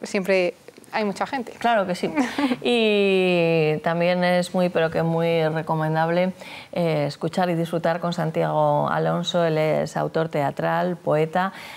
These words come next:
Speaker 2: y siempre comenzamos el programa de su sentimiento y de su voz haciendo homenaje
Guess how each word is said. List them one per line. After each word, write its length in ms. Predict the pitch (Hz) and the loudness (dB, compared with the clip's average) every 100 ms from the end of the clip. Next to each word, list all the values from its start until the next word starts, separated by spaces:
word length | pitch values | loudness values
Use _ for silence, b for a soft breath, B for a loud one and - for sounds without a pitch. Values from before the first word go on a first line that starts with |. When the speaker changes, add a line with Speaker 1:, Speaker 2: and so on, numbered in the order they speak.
| B - | B -8
Speaker 2:
y 80 | 180 | -2
siempre 240 | 196 180 | 0 0
comenzamos 720 | 170 170 165 175 160 151 151 160 | 0 -4 -2 -2 -2 -2 -4 -4
el 420 | 147 143 143 147 | -4 -2 -4 -4
programa 680 | 156 156 156 156 165 170 - B B B | -6 -4 -2 -2 -2 -2 -6 B B B
de 300 | 175 160 151 | -4 -4 -4
su 420 | - 156 147 139 | -6 -4 -2 -4
sentimiento 680 | 143 147 147 156 170 196 175 | -6 -4 -2 0 2 2 0
y 80 | 170 | 0
de 120 | 156 | -2
su 160 | 147 151 | -2 -2
voz 320 | 156 190 - B B B B | 0 0 -4 B B B B
haciendo 500 | - 156 175 156 156 147 | -8 -4 -2 0 0 -2
homenaje 760 | 170 165 160 147 - 143 147 | -2 0 0 -4 -4 -6 -6